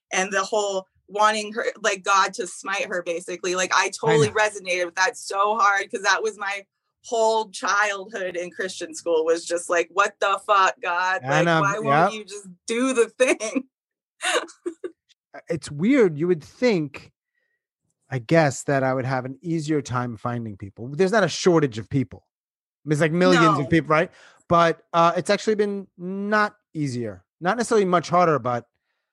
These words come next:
Speaker 2: it's not easy. Cheery or not, they need to hear it.
Speaker 1: Yeah, 'cause you don't
Speaker 2: Period.
Speaker 1: know who's silently suffering around
Speaker 2: Oh my
Speaker 1: you.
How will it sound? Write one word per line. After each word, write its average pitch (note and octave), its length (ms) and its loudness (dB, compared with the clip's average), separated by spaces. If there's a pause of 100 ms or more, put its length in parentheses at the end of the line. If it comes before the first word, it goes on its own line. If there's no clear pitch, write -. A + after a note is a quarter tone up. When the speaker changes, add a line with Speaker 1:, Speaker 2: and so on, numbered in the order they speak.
(540)
Speaker 2:
it's C#3 680 -6
not C#3 180 0
easy. F3 300 -6 (960)
Cheery A#3 500 2
or D3 80 2
not, C#3+ 480 -2
they C#3 100 -2
need C#3+ 260 -4
to B2+ 120 -8
hear B2 200 -8
it. F#2 120 -20 (720)
Speaker 1:
Yeah, F4+ 240 2
'cause B3+ 260 -8
you D4+ 100 -6
don't - 180 4
Speaker 2:
Period. D3 100 4
Speaker 1:
know C4+ 160 0
who's B3+ 200 -10
silently A3 800 -2
suffering G3+ 500 -6
around E3+ 420 -10
Speaker 2:
Oh - 20 -10
my - 80 -8
Speaker 1:
you. D#3+ 140 -4